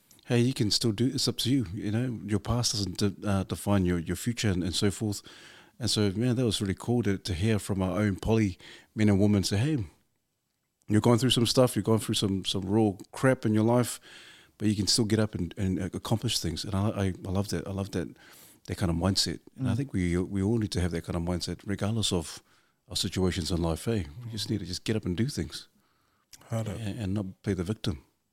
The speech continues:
Speaker 1: but be, be the vic-, uh, the victors. Yeah.
Speaker 2: Yeah, maybe that's probably a better question than controversial takes, but, like, what were some clear messages, or, like, if you're to look back and reflect on the podcast so far,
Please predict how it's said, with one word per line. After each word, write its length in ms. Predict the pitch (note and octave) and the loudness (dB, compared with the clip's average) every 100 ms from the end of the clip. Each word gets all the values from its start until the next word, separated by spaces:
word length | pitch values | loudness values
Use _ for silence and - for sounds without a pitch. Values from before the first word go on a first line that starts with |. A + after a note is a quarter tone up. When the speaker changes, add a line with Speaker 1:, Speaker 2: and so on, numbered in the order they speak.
| _ _ _ _ - | _ _ _ _ -16
Speaker 1:
but 120 | F2+ | -4
be, 340 | G2 F#2 E2 - _ _ _ | -4 -2 -6 -12 _ _ _
be 80 | - | -14
the 80 | G2 | -8
vic-, 260 | G2+ - A2 | -8 -8 -6
uh, 200 | F#2+ G2 | -6 -6
the 120 | G2 | -6
victors. 500 | C3 - F#2+ - - _ _ | -8 -4 -4 -4 -10 _ _
Yeah. 220 | B2 A#2+ G#2+ _ _ _ _ | -16 -14 -14 _ _ _ _
Speaker 2:
Yeah, 80 | D#3+ | 6
maybe 260 | D#3 E3+ C#3 | 8 8 6
that's 320 | A#2 C#3 - | 6 4 2
probably 300 | - B2 A#2+ | 4 6 8
a 60 | G#2+ | 6
better 160 | A#2 | 6
question 340 | A2 B2 - A2 | 4 0 2 2
than 140 | G#2 | 2
controversial 560 | G2+ A#2 G2 G#2+ - - | 4 2 2 -2 -4 -6
takes, 260 | A2 G2+ | -6 -6
but, 140 | - G#2+ | -6 -4
like, 180 | G2+ - - _ _ _ _ | -2 -4 -16 _ _ _ _
what 160 | D3 | 6
were 80 | C#3+ | 8
some 360 | - C#3 B2+ A#2 | 6 6 4 2
clear 300 | - C#3+ C3 | 2 6 8
messages, 720 | B2+ B2+ B2 B2 A2+ G#2+ - | 8 4 4 4 4 4 2
or, 120 | G#2 | 4
like, 220 | G#2+ G#2+ A2+ | 6 4 2
if 100 | A2 | 2
you're 80 | A#2+ | 4
to 100 | B2 | 4
look 220 | A#2+ - | 4 4
back 240 | B2 - | 2 4
and 80 | A#2+ | 0
reflect 400 | A2 - A#2+ - | 0 4 2 4
on 80 | G#2+ | 2
the 60 | A#2 | 4
podcast 360 | A#2+ - A2+ | 4 4 2
so 140 | - A2 | 4 2
far, 320 | - A2 | 2 0